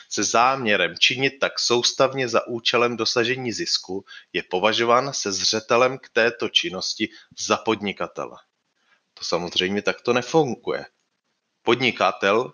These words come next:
je ten, který konstantně hledá problémy, pro která je schopen vyvinout řešení a zároveň vytvoří způsob, aby tato řešení prodal dostatečně rychle a v takovém množství,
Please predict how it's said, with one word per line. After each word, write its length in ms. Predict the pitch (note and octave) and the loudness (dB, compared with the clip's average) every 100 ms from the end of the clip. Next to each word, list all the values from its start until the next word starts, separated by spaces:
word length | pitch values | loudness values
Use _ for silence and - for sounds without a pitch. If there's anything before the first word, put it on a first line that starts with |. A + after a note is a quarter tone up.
| - | 0
je 180 | A2+ B2 | 2 2
ten, 500 | - F#2+ E2 A2+ D#3 _ _ _ - _ | 2 0 2 -4 -8 _ _ _ -20 _
který 200 | G#2+ F#2+ - | -2 -2 -2
konstantně 640 | B2 C#3+ - E3 D#3 B2 | -2 -2 0 0 0 -4
hledá 380 | A#2+ A#2 A#2+ A#2 | -2 2 4 2
problémy, 720 | - F2 D#2 D#2+ D2+ D2 G2 _ _ | 0 -4 -2 -2 -2 -6 -10 _ _
pro 140 | G2 | -6
která 360 | - - G#2 G2+ | -4 -2 0 2
je 100 | F#2 | 2
schopen 540 | - - C#3 - B2 | -2 -2 -4 -2 -2
vyvinout 420 | B2 B2 C3 B2+ | 0 0 0 -2
řešení 600 | A2 G#2 - D2 D2 D2 - - - _ | -2 -2 -2 -2 -10 -18 -20 -20 -20 _
a 80 | F2+ | -4
zároveň 540 | - G#2+ B2+ D3 D3 | 2 4 2 0 0
vytvoří 480 | A#2 A#2+ B2+ C3+ D#3 | -2 -6 -2 -2 -2
způsob, 540 | - - A#2 G#2+ G2+ - | -4 -4 -4 -2 -2 -2
aby 200 | G2 A2 | -2 -2
tato 300 | A#2 A#2 C#3 | -2 -2 -2
řešení 440 | C3 B2 C3+ C3 | 0 2 2 -4
prodal 400 | B2 B2 A2 G#2+ | -6 -2 2 2
dostatečně 640 | G#2+ G#2+ - A#2+ C3 - C3+ | 0 -4 -4 -4 -4 -2 -2
rychle 360 | F#2+ - D#2 - - - _ | -2 -4 -8 -8 -16 -20 _
a 80 | F2 | -12
v 100 | - - | -10 -6
takovém 560 | - A#2 - C3+ C#3 C#3 | -4 -4 -4 0 0 0
množství, 600 | G2+ F#2+ - - D2+ G2+ | 0 0 -2 -6 -14 -16